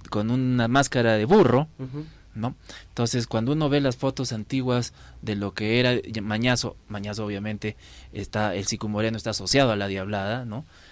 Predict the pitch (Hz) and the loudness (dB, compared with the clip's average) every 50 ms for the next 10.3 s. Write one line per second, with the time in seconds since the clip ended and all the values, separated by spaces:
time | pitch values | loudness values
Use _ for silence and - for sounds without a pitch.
0 | - - - - 104 98 104 104 101 101 - - - - - 101 98 98 92 90 | -20 -20 -18 -14 -10 -8 -8 -8 -8 -10 -10 -14 -14 -8 -6 -4 -4 -2 -4 -4
1 | 73 55 - - 113 110 - - - 117 110 - 113 107 113 113 - 160 143 - | -6 -8 -10 -6 -2 -2 -2 0 -2 -4 -4 -4 -6 -4 -4 -4 -4 -4 -6 -6
2 | 110 123 170 233 247 180 110 98 101 - - - - - - - - - - - | -4 0 2 2 2 2 0 -4 -8 -12 -16 -18 -20 -20 -20 -20 -20 -20 -20 -20
3 | - - - - - - 95 95 92 95 98 98 101 101 - - 101 104 101 101 | -20 -20 -20 -16 -12 -10 -8 -8 -6 -6 -6 -6 -6 -6 -8 -8 -6 -6 -4 -4
4 | 98 98 101 107 107 - - 95 92 92 104 147 156 156 147 143 123 110 113 113 | -2 -2 -2 -4 -4 -4 -4 -6 -4 -2 0 2 2 4 2 2 0 0 -2 -4
5 | 113 - - - - - - - - 104 107 107 107 107 107 104 - - 101 95 | -6 -8 -12 -20 -20 -20 -18 -12 -6 -4 -2 -2 0 -2 -2 -4 -4 -4 -4 -2
6 | 101 104 98 98 98 98 98 107 117 143 147 143 139 135 117 110 107 113 113 - | 0 0 0 0 -2 -2 -2 -2 0 2 2 2 2 0 -2 -4 -4 -6 -8 -10
7 | - - - - - - 98 104 110 110 110 107 107 107 104 98 - - - - | -16 -20 -20 -20 -20 -14 -8 -4 -2 0 0 0 0 0 -2 -4 -8 -14 -20 -20
8 | - - 104 101 101 - - - - 104 101 110 117 123 120 120 110 107 113 120 | -16 -12 -10 -10 -10 -10 -10 -8 -6 -6 -4 -2 0 0 0 0 0 2 4 4
9 | 120 117 117 113 110 - - 101 98 80 - - 101 101 107 - - 107 104 104 | 4 4 2 0 -2 -2 -4 -6 -8 -8 -10 -10 -10 -10 -8 -8 -6 -4 -4 -4
10 | - - 107 107 104 101 | -4 -4 -6 -6 -6 -8